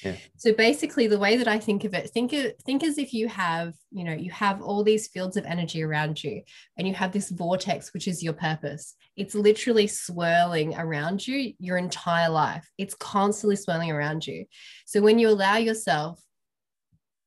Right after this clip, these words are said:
Speaker 2: to crack open your heart just that little bit,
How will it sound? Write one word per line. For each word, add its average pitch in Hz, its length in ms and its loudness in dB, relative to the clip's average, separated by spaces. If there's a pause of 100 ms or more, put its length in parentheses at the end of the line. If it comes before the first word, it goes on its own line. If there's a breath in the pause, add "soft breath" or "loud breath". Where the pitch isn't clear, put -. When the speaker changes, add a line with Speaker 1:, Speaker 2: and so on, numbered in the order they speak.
Speaker 2:
to - 120 -8
crack - 360 -4
open 180 280 -2
your 160 140 -2
heart 170 280 0
just - 180 -10
that - 200 -2
little 170 240 -4
bit, - 240 -6